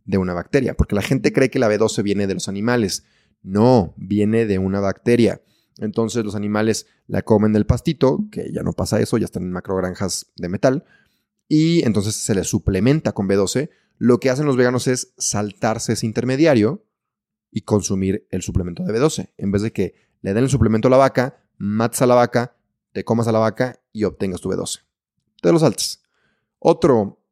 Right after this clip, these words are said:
aprendizaje. No te vas a morir por falta de proteína. Fuentes de proteína vegetal hay muchísimas, sobran.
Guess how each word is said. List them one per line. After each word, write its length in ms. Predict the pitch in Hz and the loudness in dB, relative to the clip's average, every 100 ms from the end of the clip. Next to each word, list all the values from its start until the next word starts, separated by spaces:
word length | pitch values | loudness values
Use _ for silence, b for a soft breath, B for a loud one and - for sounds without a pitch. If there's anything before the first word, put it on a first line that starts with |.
| _ | _
aprendizaje. 720 | 113 120 110 104 110 - - | -2 0 0 -2 -4 -4 -8
No 220 | 127 143 | -2 -2
te 100 | 147 | 2
vas 140 | 160 156 | 2 2
a 60 | |
morir 240 | 131 127 127 | 2 2 0
por 100 | 123 | -2
falta 220 | 123 123 | -2 0
de 60 | 104 | 0
proteína. 600 | 107 117 139 165 175 - _ | -2 0 0 0 -4 -10 _
Fuentes 320 | - 123 110 | -4 -2 -2
de 60 | 113 | -2
proteína 260 | 104 110 | -2 -2
vegetal 340 | 101 104 104 98 | -4 -4 -2 0
hay 220 | 95 - _ - | -2 -4 _ -12
muchísimas, 800 | 101 101 - 143 151 143 135 - | -8 -8 -6 -6 -4 -6 -8 -8
sobran. 480 | - 143 123 131 131 | -2 4 4 4 0